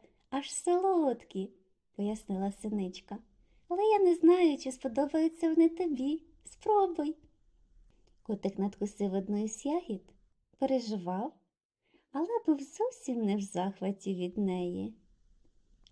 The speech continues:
"А хочеш, пограємо в гру? Я буду тобі кидати листочки з дерева,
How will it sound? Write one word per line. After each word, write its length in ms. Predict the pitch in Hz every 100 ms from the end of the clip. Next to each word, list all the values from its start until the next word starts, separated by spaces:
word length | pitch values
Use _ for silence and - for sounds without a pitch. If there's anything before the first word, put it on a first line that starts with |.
| -
"А 100 | 262
хочеш, 560 | 427 440 - 240 - _ -
пограємо 500 | 254 320 415 392 269
в 80 |
гру? 300 | 220 233 247 285 _ _ _ _ _ _
Я 140 | 208
буду 220 | 220 226 247
тобі 260 | 220 208
кидати 460 | 247 220 220 226 220
листочки 640 | 226 254 - 440 - 254
з 60 | 214
дерева, 520 | - 190 185 190 196